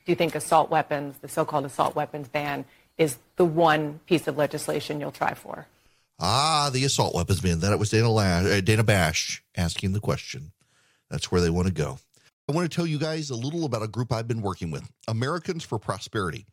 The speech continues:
Speaker 2: Maybe you've heard of them. They're the largest grassroots network in the country,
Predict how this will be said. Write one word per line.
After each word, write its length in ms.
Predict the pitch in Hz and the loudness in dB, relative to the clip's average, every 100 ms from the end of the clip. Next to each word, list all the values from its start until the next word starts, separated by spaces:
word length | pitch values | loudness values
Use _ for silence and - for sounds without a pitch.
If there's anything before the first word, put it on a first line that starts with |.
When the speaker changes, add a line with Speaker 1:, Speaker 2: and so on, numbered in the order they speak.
| _ - | _ -4
Speaker 2:
Maybe 300 | 151 220 240 | -2 -2 -8
you've 100 | 220 | 0
heard 180 | 226 143 | 0 0
of 120 | - | -6
them. 180 | 73 - _ _ _ | -14 -18 _ _ _
They're 100 | 107 | -6
the 80 | 107 | -4
largest 460 | 113 131 147 151 - | -4 -4 -4 -8 -6
grassroots 540 | 127 123 - 110 - | -6 -6 -6 -6 -4
network 320 | 110 107 101 | -4 -4 -4
in 80 | 92 | -4
the 60 | 87 | -4
country, 380 | 98 85 87 | -4 -4 -8